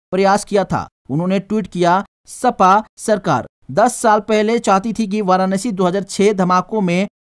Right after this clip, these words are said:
वलीउल्लाह और समीम सहित पन्द्रह विचाराधीन कैदियों को आतंकवादी आरोपों से मुक्त किया जाए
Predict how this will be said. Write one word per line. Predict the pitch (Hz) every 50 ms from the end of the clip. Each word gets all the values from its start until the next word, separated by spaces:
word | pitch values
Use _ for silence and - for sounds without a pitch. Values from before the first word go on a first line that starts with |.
| _ -
वलीउल्लाह | 143 165 208 233 277 269 247 240 226 226 240 247 254 240 - _ -
और | - 208 214 226 247
समीम | 233 - - - 214 214 240 247
सहित | 233 - 190 156 139 120 - _ _ _ _ -
पन्द्रह | 185 214 220 - 247 254
विचाराधीन | 247 233 220 202 233 208 208 208 202 180 208 233 240
कैदियों | 202 - 220 208 185 220 233 -
को | - 208
आतंकवादी | 220 - - 190 190 208 202 196 196 196 202 196 233
आरोपों | - - 190 190 202 190 196 233 233
से | 226 - 196 202 214 220 _ _ _ -
मुक्त | 143 180 208 202
किया | - - 202 202 190
जाए | 170 156 117 98